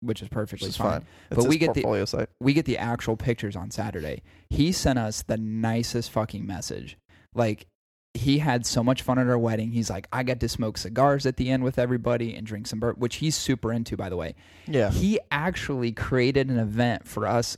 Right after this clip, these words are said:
Speaker 1: for Lauren and I to go to in April. It's April of next year, and he's doing bourbon and, bourbon and, bourbon and cigar, and cigar things, like, every week. Like, every Thursday,
Speaker 2: Oh, nice.
Speaker 1: he does tastings at his facility in Reading. So it's,
Speaker 2: Mm-hmm.
Speaker 1: like, like, down,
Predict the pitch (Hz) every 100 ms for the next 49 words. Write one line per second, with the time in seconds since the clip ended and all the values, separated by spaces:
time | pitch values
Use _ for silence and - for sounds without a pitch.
0 | - - 113 117 117 110 110 107 104 107
1 | - 107 - 120 107 123 - 98 73 -
2 | _ _ _ _ 120 117 - 151 180 226
3 | 175 139 143 - 131 131 90 73 - _
4 | _ _ - 120 117 113 135 113 123 117
5 | 117 123 123 113 120 127 120 113 - 127
6 | 117 113 - 110 113 117 113 110 113 92
7 | 101 104 90 - 127 117 120 101 95 -
8 | - 117 117 120 - 110 160 - - 113
9 | 113 110 - 110 - 110 113 101 117 110
10 | - 110 - 110 110 101 95 - - -
11 | - - 117 107 104 107 120 143 151 _
12 | - 151 113 98 _ _ 104 101 113 113